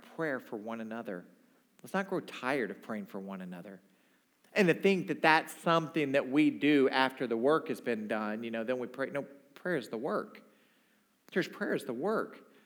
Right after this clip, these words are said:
This is where our faith is strengthened. This is where we walk out of our prayer closet saying, "I know that the Lord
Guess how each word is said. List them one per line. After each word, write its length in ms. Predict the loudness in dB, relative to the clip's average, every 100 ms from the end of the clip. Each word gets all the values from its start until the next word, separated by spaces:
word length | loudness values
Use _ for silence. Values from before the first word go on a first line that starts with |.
| _
This 220 | 2 2 2
is 160 | -4
where 200 | 0 2
our 100 | 2
faith 320 | 0 -4 -4
is 100 | -8
strengthened. 540 | -10 -8 -8 -10 -14 -14 -20 -20 -2
This 380 | 6 8 6
is 140 | -2 -2
where 240 | 2 4
we 140 | 4 2
walk 280 | 2 2
out 100 | 0
of 60 | 0
our 100 | -2
prayer 260 | -2 -6 -4
closet 380 | -4 -4 -4
saying, 280 | -8 -8 -6 -6
"I 140 | -8
know 760 | -8 -6 0 2 4 2 0 -6
that 120 | -8
the 60 | -4
Lord 320 | 0 0